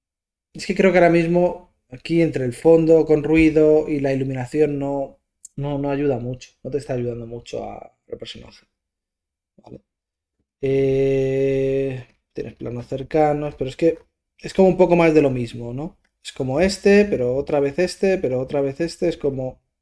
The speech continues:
Bueno, quizás está guay que pongas el concept, pero está bien. Quizás a veces es mejor poner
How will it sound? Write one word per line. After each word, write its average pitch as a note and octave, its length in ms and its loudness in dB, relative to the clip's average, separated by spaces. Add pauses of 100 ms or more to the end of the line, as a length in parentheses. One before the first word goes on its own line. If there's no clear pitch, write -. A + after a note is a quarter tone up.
(560)
Bueno, D3 480 -4 (100)
quizás F#3 460 2 (1600)
está - 180 -12
guay A2+ 140 -8
que A#2 60 -14
pongas A2+ 220 -12
el A#2+ 80 -10
concept, B2+ 300 -6
pero A2+ 80 -8
está A#2 180 -10
bien. C#3+ 220 -8 (300)
Quizás D#3 280 2
a G3 80 6
veces F3+ 220 4
es F3 100 6
mejor D#3+ 300 0
poner D3+ 440 -2